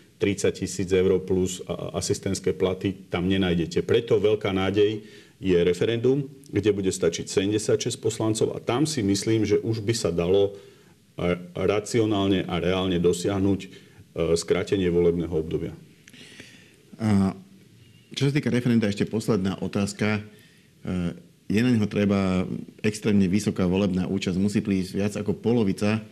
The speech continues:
Speaker 2: všetkých registrovaných voličov. V histórii Slovenska sa to podarilo iba jeden jedinký krát, keď sa ratifikoval vstup Slovenska do Európskej únie. Aj to len veľmi tesne. E, prečo si myslíte, že tentokrát by to malo šancu?
Speaker 1: Ja tomu verím, ale znova, e,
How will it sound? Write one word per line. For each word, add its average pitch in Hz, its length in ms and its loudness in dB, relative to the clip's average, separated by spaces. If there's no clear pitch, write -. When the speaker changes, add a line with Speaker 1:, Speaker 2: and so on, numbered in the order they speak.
Speaker 2:
všetkých 113 400 -2
registrovaných 98 640 -2
voličov. 101 400 0
V 82 80 -4
histórii 104 400 0
Slovenska 95 400 0
sa 90 160 -4
to 92 80 -4
podarilo 95 400 0
iba 90 160 0
jeden 98 320 2
jedinký 101 320 0
krát, 101 320 0
keď - 80 0
sa 95 160 0
ratifikoval 95 560 -2
vstup - 240 -6
Slovenska 95 400 -4
do 87 80 -2
Európskej 90 560 -2
únie. 95 240 2
Aj 95 160 -2
to 104 160 0
len 92 80 0
veľmi 98 240 4
tesne. 107 480 0
E, 95 480 2
prečo 117 240 -2
si - 80 -2
myslíte, 107 320 0
že 104 80 0
tentokrát 104 560 0
by 92 320 -2
to - 80 -4
malo 98 240 2
šancu? 85 400 -2
Speaker 1:
Ja 110 160 4
tomu 113 240 0
verím, 95 560 2
ale 87 640 2
znova, 104 560 0
e, - 0 -